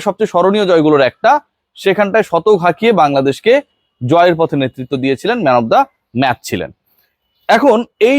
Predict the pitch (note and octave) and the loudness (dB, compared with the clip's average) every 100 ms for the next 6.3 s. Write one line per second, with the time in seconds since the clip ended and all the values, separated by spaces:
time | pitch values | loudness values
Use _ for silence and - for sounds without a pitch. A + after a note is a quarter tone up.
0 | B3+ C#4+ A3 F#3+ - B3+ - G#3+ F#3+ G#3 | 0 -2 -2 -4 -2 -4 0 -2 0 -2
1 | G3 F#3+ E3+ D#3+ D3+ A3+ D#3 - C#3 E3+ | -2 -2 -2 0 0 0 -4 -6 0 2
2 | F#3 - _ _ - D#3 C3+ B2 D#3+ G#3 | 0 -4 _ _ -4 0 0 -2 0 -2
3 | D3+ D3+ D3+ C#3+ C3 A#2+ A2+ C#3+ F3+ C3+ | 0 -2 -2 -4 -4 -2 -4 -4 -2 -2
4 | C3 C3 B2 B2 A#2+ A2 A2 A#2+ D3+ D#3+ | -2 -2 2 2 0 0 0 2 2 0
5 | - F3+ F3+ G#3+ - _ _ _ _ _ | 0 0 2 0 -4 _ _ _ _ _
6 | _ - B3+ | _ 0 0